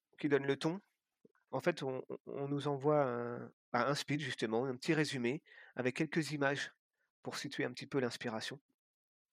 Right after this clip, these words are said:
C'est des idées des créateurs et parfois, euh, tirées d'autres artistes qui ont bossé sur le projet. Euh, quand, euh, par exemple, je devais reprendre, euh, à un moment, je devais faire un golem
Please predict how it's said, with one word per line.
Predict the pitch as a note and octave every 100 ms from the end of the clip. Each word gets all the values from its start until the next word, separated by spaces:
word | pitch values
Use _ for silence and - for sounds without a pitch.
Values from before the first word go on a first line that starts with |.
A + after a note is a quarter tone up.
| - - -
C'est | D#3
des | C3+
idées | C#3+ D3+
des |
créateurs | C#3+ - B2+ D#3 D3+ -
et | F#3
parfois, | D3+ - D#3+ E3
euh, | D#3 B2+ B2
tirées | B2 - C#3+ D3+
d'autres | C3 A#2+ E3+ -
artistes | - - - -
qui | -
ont | B2
bossé | A#2 C3+ C#3+
sur | C3
le | B2
projet. | - A#2+ D3+ - _ _ _ -
Euh, | A#2 A#2 A2+
quand, | B2 C3 A#2+
euh, | A#2
par | A2+
exemple, | A2+ B2 A#2+
je |
devais | A#2 A#2
reprendre, | A2+ - B2 A#2 A2
euh, | G#2+ G#2+ G#2+ - - - -
à | -
un |
moment, | A#2+ C3
je | B2+
devais | A#2 A#2
faire | - A#2
un | A2+
golem | A2+ A#2 C3 C#3+